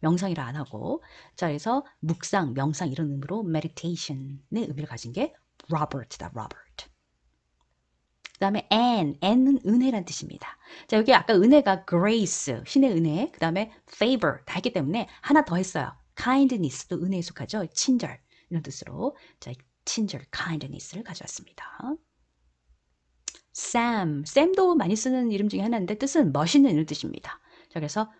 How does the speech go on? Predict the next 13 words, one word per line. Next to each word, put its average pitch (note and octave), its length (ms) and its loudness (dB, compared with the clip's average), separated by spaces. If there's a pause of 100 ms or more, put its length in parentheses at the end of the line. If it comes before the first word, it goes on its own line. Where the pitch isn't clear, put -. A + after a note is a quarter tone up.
(120)
wonderful, D#3+ 800 0 (140)
뭐 F3 260 -2
awesome G#3 420 4
이런 F3 100 0
것도 F3+ 160 -4
있겠지만 F3+ 520 -2 (260)
wonderful C#3+ 640 -4 (220)
이렇게 A3 460 -14
사용했고요. E3+ 800 -12 (1400)
Julia, A3+ 600 4
Julia는요 A#3+ 760 4
여자 D3 240 -2
이름으로 D#3+ 480 -2